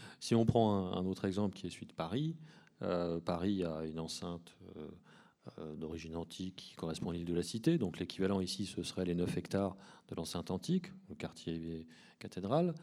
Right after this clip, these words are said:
Il y a une deuxième enceinte du tout début du treizième siècle, donc c'est là que Rennes a une chronologie qui est assez différente, puisque la deuxième enceinte est du quinzième siècle. Mais il y a eu aussi une troisième enceinte à Paris, euh, qui est du du quatorzième, l'enceinte dite de Charles cinq,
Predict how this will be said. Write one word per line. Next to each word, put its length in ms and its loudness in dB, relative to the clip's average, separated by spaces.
Il 80 2
y 0 -
a 40 4
une 60 4
deuxième 300 8
enceinte 380 2
du 100 -2
tout 120 -12
début 200 2
du 60 2
treizième 340 0
siècle, 320 -2
donc 180 -2
c'est 100 -4
là 140 0
que 120 -6
Rennes 240 0
a 40 0
une 80 -2
chronologie 500 -4
qui 100 -18
est 100 -10
assez 160 -4
différente, 440 -2
puisque 200 -14
la 100 0
deuxième 280 0
enceinte 480 -4
est 120 0
du 140 -4
quinzième 320 -4
siècle. 320 -4
Mais 180 8
il 40 4
y 60 8
a 40 10
eu 220 10
aussi 300 4
une 100 0
troisième 360 2
enceinte 340 -2
à 60 -6
Paris, 420 2
euh, 160 2
qui 200 -10
est 40 -6
du 120 -16
du 60 -8
quatorzième, 540 0
l'enceinte 340 -2
dite 160 -6
de 100 -4
Charles 300 -8
cinq, 320 -2